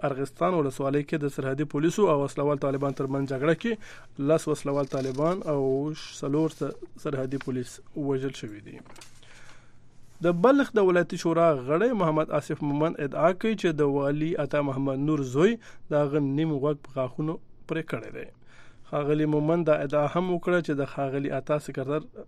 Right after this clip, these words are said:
هغه وهلی او ډبولی هم دی. نوموړي د امریکا غږ آشنا تلویزیون سره په ځانګړې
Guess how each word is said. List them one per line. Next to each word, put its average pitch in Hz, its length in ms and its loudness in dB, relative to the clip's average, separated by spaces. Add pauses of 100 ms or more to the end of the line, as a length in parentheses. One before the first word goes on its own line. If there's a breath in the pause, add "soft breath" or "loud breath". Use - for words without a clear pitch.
(260)
هغه 143 320 -2 (160)
وهلی 175 360 -2
او 156 160 -2
ډبولی 147 520 0
هم 139 120 0 (100)
دی. - 100 -18 (680 loud breath)
نوموړي 185 420 6
د 165 100 0
امریکا 151 400 4
غږ 156 100 2 (120)
آشنا 170 320 -2
تلویزیون 151 420 0
سره 185 160 -2
په 175 140 0
ځانګړې 147 500 2